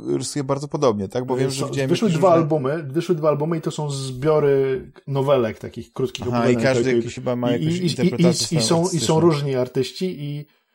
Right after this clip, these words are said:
Speaker 2: mm, niektóre wyglądają bardzo podobnie do pana Janusza i
Speaker 1: Mhm.
Speaker 2: te mi się podobają, a je-,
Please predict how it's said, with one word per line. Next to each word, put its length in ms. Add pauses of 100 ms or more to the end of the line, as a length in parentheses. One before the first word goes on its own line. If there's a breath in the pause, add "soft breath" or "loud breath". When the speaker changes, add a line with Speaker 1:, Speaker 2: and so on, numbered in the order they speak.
(160)
Speaker 2:
mm, 680
niektóre 380
wyglądają 500
bardzo 400
podobnie 360
do 80
pana 580
Janusza 520 (100)
i 40
Speaker 1:
Mhm. 200
Speaker 2:
te 120
mi 80
się 100
podobają, 640
a 100
je-, 160